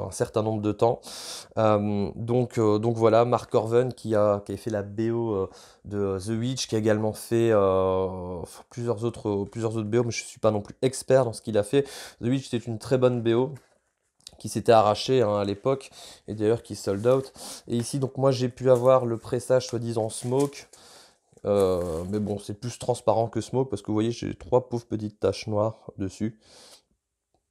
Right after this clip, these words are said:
Voilà, alors, euh, petite info, ça,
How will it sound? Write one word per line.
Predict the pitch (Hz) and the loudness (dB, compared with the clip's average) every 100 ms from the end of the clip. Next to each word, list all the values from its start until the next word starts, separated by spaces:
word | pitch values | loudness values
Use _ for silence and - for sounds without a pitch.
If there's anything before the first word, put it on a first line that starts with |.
| _ _ _ _ _ _ - - - _ - | _ _ _ _ _ _ -10 -10 -20 _ -8
Voilà, | 98 113 107 107 - | 2 6 6 4 2
alors, | 113 117 - | 4 4 4
euh, | 110 101 95 90 73 62 - - | 2 2 2 0 -2 -4 -8 -8
petite | 147 143 | -4 0
info, | 117 - 151 147 | -2 -2 -8 -8
ça, | - | -10